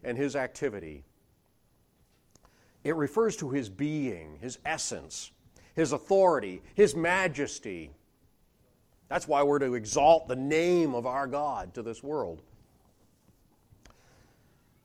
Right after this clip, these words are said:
So, if there's slaves in the church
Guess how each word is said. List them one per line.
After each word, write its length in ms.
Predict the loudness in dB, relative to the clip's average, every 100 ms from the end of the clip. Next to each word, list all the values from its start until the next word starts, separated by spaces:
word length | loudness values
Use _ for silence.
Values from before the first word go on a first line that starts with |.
| _ _ _
So, 420 | 2 6 6 4 -14 _ _ _ -20 _ _ -6
if 140 | -6
there's 220 | -2 -4 -4
slaves 480 | -4 -4 -4 -6
in 80 | -6
the 80 | -6
church 580 | -4 -2 -2 -4 -10